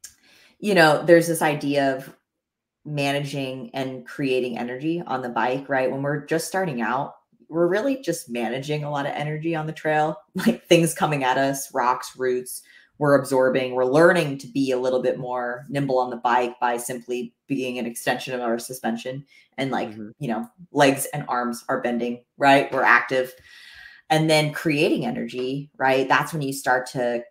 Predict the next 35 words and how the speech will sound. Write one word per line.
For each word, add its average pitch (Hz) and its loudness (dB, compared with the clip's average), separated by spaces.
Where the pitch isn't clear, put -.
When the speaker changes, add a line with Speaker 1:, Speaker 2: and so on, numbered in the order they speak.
Speaker 1:
when 139 -4
you 131 -4
further 160 2
develop 123 0
in 139 -10
your 120 -6
skills 123 -2
as 120 -6
a 123 -8
mountain 139 0
biker, 123 -4
creating 156 4
energy 120 -2
is 117 0
pumping. - 0
It's 156 4
Speaker 2:
Yeah. - -6
Speaker 1:
jumping. 135 2
It's, - 6
it's, 170 6
it's, - 2
yeah, 202 6
creating 156 4
energy 165 -2
essentially. - -8
And - -2
Speaker 2:
Yeah. - 0
Speaker 1:
so 151 4
I'm 151 4
finding 196 2
that 143 4
on 135 -2
the - -10
e-bike, 131 -2
it's - -2